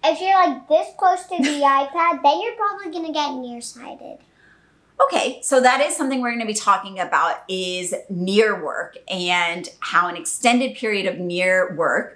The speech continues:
Speaker 2: whether on a device or just reading and writing,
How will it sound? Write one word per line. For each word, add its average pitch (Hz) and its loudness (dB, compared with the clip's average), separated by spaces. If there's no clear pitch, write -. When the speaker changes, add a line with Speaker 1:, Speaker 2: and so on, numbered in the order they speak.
Speaker 2:
whether 175 2
on 175 4
a 302 2
device 180 0
or 196 -6
just 170 -6
reading 165 -6
and 156 -6
writing, 214 0